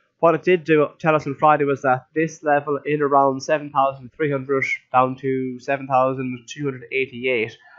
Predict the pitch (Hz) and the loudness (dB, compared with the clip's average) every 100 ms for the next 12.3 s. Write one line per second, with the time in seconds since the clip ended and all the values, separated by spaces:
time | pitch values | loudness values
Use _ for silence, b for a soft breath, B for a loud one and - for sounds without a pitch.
0 | B 123 - 151 143 135 131 120 123 135 | B -12 -2 2 2 0 -6 -8 2 0
1 | 131 117 127 113 123 123 123 123 98 104 | 2 -8 -6 -4 0 0 0 -2 0 0
2 | 110 120 135 151 147 139 131 - 113 117 | -4 -2 0 0 4 2 2 -6 -6 -6
3 | 113 _ _ 156 160 160 185 143 165 165 | -10 _ _ -6 -6 -2 -2 -2 -4 -4
4 | 143 127 - b b b - 127 127 127 | -6 -10 -12 b b b -2 2 2 0
5 | - 135 127 - 131 131 120 120 120 - | -6 -6 -6 -8 -4 -2 0 0 -2 -8
6 | - 147 - 127 113 - _ - - 147 | 0 0 2 0 0 -4 _ -20 -2 0
7 | 139 123 143 143 143 143 135 - 123 123 | 0 -2 0 0 -2 -4 -2 -2 -4 -2
8 | 113 110 - 151 123 - 123 131 131 127 | -6 _ -8 -6 -10 -2 -2 0 -4 -6
9 | 120 117 b b b 151 - 156 143 139 | -6 -10 b b b -12 0 2 4 2
10 | 123 - - _ _ 143 139 120 131 127 | 0 -6 -20 _ _ 2 2 0 0 0
11 | 123 127 156 143 131 127 120 117 117 - | 0 -4 -4 -4 0 0 2 -2 -4 0
12 | 147 135 131 | 4 4 2